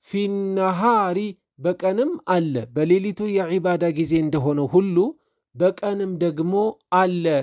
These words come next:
ላንተ አለልህ። «ኢነ ለከ» ላንተ አለ፣ «ፊነሃሪ» በቀንም አለ፣ «ሰብሐን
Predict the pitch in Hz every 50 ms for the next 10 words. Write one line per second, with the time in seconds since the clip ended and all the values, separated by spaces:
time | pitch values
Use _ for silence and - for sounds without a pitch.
0 | 135 143 139 147 165 170 170 175 - - 190 - - 170 165 160 151 151 139 131
1 | 120 123 - - - 208 226 220 208 202 180 170 165 160 - 175 165 170 170 165
2 | 160 156 - - - - - 170 185 208 220 208 185 190 233 311 311 - _ _
3 | _ _ _ _ _ _ - - 190 202 196 196 196 190 190 185 185 151 180 240
4 | 254 240 214 190 175 180 202 202 - - 143 131 160 175 180 - - 180 180 180
5 | 180 180 175 - - 165 170 165 175 175 202 220 220 220 - _ _ _ _ _
6 | _ _ - - - - 208 202 185 165 180 175 - - 202 214 226